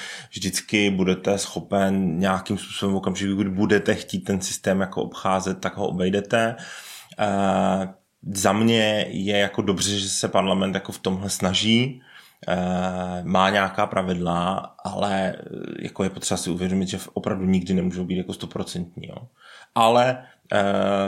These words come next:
na druhou stranu je potřeba říct, že fakt, eh, ta snaha i vlastně to multikulturní prostředí v, v Evropském parlamentu, jo, protože ti lidé přicházejí z různých jako politických systémů.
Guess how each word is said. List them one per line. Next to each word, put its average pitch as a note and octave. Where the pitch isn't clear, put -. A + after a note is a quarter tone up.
na G#2
druhou A2
stranu G#2
je G#2
potřeba G#2
říct, G2
že G2+
fakt, -
eh, F#2+
ta F#2+
snaha G#2
i A#2
vlastně G#2
to A2+
multikulturní G#2
prostředí G#2+
v, -
v F#2
Evropském G2
parlamentu, G2
jo, F2+
protože -
ti -
lidé G2
přicházejí F#2+
z F2
různých F#2
jako F#2+
politických G2
systémů. G#2